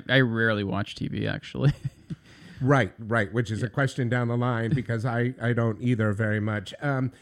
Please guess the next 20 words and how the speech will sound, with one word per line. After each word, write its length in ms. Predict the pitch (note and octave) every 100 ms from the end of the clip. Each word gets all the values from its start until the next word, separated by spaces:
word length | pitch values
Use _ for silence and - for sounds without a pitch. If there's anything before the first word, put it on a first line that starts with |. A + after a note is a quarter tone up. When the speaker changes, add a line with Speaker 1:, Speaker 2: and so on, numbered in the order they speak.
| - -
Speaker 2:
I'm 160 | F3 F3
fascinated. 720 | G#3+ A3 A3 C#4 B3 A3 F#3
I 60 | E3+
mean, 160 | F#3
we 80 | F3
talked 240 | - G#3
a 60 | G#3+
little 240 | F#3+ G3
bit 180 | D#3+ D#3
about 220 | C#3 C3+
how 320 | A#2+ D#3+ D3+ D3+
we 240 | C#3+ C3+
helped 340 | C3 C#3+ C3
our 140 | C#3 B2+
clients 440 | - C#3+ C3 B2+
understand 460 | C3+ B2+ - B2+ A#2+
the 80 | A#2+
new 160 | B2
technology 720 | A#2+ B2+ A#2 A#2+ A#2 A2 A#2+
of 160 | A2+